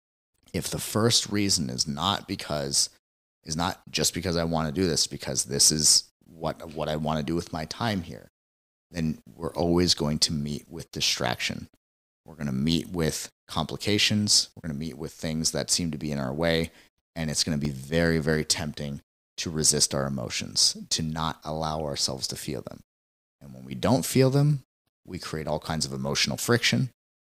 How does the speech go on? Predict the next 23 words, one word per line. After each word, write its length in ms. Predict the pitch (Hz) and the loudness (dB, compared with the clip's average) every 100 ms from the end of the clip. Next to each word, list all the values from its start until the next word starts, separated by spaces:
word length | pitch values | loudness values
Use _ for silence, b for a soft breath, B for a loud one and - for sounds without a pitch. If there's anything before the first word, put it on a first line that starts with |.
| _ _ _ | _ _ _
and 160 | 80 76 | -4 -4
we 100 | 71 | -4
create 380 | - 73 71 82 | -6 -6 -6 -6
unnecessary 800 | 98 101 104 - 95 104 92 - | -2 0 2 2 4 2 -2 -4
and 140 | 76 | -6
excessive 460 | - - 82 80 76 | 0 2 4 4 4
suffering 460 | - 76 71 67 | 2 0 -2 -4
for 160 | - 60 | -2 -2
ourselves 480 | 62 - 64 60 - | 2 2 2 -2 -2
by 200 | 78 71 | -4 -6
not 360 | 65 90 - | -4 -2 -2
having 300 | 107 95 90 | -4 -6 -4
that 120 | 82 | -6
awareness. 640 | 78 69 50 50 - - - _ _ _ _ _ | -6 -6 -8 -4 0 0 -2 _ _ _ _ _
So 260 | - 98 85 | 2 4 4
when 220 | 73 73 | 2 2
we 100 | 76 | 2
think 300 | - 110 113 | 2 2 4
about 280 | 113 104 - | 4 4 4
this 160 | 92 | 4
aggregate 480 | - 76 69 60 - - | 4 2 0 -8 -10 -8
of 120 | 78 | -2
integral, 640 | 80 - 85 95 101 101 | -2 0 0 2 2 0